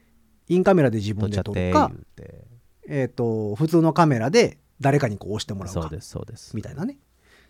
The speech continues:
Speaker 1: っていうので、登録がパッとできて。
Speaker 2: いや、いいじゃないの。
Speaker 1: で、その写真撮るじゃないですか。
Speaker 2: はい。
Speaker 1: 写真撮ったら、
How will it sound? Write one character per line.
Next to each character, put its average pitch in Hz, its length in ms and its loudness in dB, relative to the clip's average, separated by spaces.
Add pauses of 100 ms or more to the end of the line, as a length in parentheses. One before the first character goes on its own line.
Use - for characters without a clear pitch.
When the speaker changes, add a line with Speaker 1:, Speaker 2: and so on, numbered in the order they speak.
(100)
Speaker 1:
っ - 20 -20
て 185 100 2
い 180 140 2
う 165 180 6
の 147 120 0
で、 214 180 4
登 135 240 2
録 117 180 -4
が 110 80 -4
パ 156 140 2
ッ - 40 8
と 104 140 -10
で 90 120 -10
き - 80 -18
て。 - 160 -14
Speaker 2:
い 98 120 -4
や、 143 260 0
い 98 80 -6
い - 20 -8
じ 90 100 -12
ゃ 78 40 -12
な 73 140 -14
い - 40 -16
の。 - 160 -18 (680)
Speaker 1:
で、 226 220 0 (100)
そ 262 100 -2
の 247 40 2
写 302 140 8
真 302 180 6
撮 185 80 6
る 175 80 8
じ 170 60 6
ゃ - 20 4
な 101 60 2
い - 20 -4
で - 40 -12
す - 40 -20
か。 90 160 -10 (380)
Speaker 2:
は - 80 -8
い。 - 20 -4
Speaker 1:
写 254 140 0
真 294 160 2
撮 170 100 2
っ 143 40 0
た 143 160 -2
ら、 131 280 2